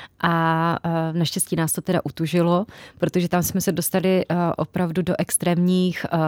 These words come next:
podmínek a, eh, do nekomfortních, eh, míst, takže tam jsme nebyli schopní, i kdybychom chtěli, se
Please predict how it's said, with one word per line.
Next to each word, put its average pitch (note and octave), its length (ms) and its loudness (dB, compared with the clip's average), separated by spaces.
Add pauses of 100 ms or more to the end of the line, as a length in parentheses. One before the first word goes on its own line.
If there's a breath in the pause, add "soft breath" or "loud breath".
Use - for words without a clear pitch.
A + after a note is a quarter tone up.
(140)
podmínek F#3+ 840 2
a, D#3+ 420 0 (240)
eh, E3+ 60 -2 (400)
do E3 200 -2
nekomfortních, F#3 1120 0
eh, F3 400 2
míst, F3+ 460 0 (100)
takže F3 560 0
tam E3+ 220 -2 (500)
jsme E3 360 0
nebyli D3+ 420 0
schopní, - 680 0
i E3+ 40 0
kdybychom E3 440 0
chtěli, E3 420 2 (420 loud breath)
se E3 300 2